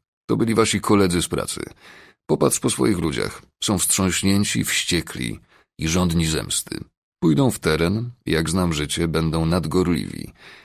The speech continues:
Będą zwracać uwagę na bzdury i mogą przeoczyć coś ważnego albo zasypią nas drobiazgami. Nie chcę tracić czasu na oddzielanie informacji wartościowych od nieistotnych. Tym zajmie się Wiliczkowski. On jest z zewnątrz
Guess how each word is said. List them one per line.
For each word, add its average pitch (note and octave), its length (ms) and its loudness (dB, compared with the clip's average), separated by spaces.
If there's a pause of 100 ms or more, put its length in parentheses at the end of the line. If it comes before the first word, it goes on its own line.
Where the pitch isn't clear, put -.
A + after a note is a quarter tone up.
(160)
Będą G#2 240 6
zwracać G2 360 2
uwagę F2 320 2
na D#2+ 140 0
bzdury D#2 500 -2
i D#2+ 60 2
mogą D#2 280 0
przeoczyć D#2 520 -2
coś D#2+ 180 0
ważnego D2 560 0
albo E2 180 0
zasypią D#2 420 -2
nas E2 160 0
drobiazgami. G2+ 680 -2 (680)
Nie G#2+ 180 4
chcę G#2+ 240 2
tracić F2+ 420 0
czasu D#2+ 340 2
na D2 160 0
oddzielanie D2+ 580 0
informacji D2+ 540 -2
wartościowych D#2+ 800 0
od D#2+ 140 0
nieistotnych. - 800 -2 (540)
Tym E3 180 4
zajmie B2+ 280 6
się A2+ 140 0
Wiliczkowski. - 720 -2 (320)
On E3 140 4
jest A#2+ 160 0
z E2+ 100 0
zewnątrz F2 600 2